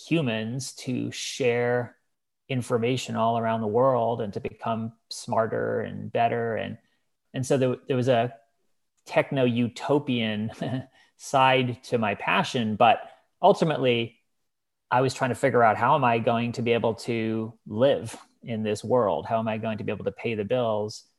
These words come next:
And so there was a very strong orientation towards situating information architecture in the business context, right? How do we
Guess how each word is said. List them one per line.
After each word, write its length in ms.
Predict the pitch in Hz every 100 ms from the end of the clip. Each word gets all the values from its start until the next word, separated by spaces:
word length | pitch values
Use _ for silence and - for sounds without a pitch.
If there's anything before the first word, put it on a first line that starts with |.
| _ _ _
And 560 | 120 110 110 110 107 - _ _ _ _ _ -
so 560 | - 139 127 123 - _ _
there 220 | 147 151
was 100 | 131
a 60 | 135
very 840 | 117 135 151 151 143 139 131 - -
strong 840 | - - - 131 127 123 120 113 139
orientation 680 | 123 117 110 123 117 113
towards 760 | 104 110 110 107 104 - - - _ _ _ _
situating 680 | - 151 131 135 123 117 117
information 520 | 113 120 117 107 113
architecture 680 | 113 113 - 113 - 113 104
in 200 | - 113
the 80 | 110
business 380 | 110 104 107 -
context, 880 | - 92 92 - - - - - _ _ -
right? 200 | 110 110 _ _
How 200 | - 117
do 100 | 117
we 280 | 113 110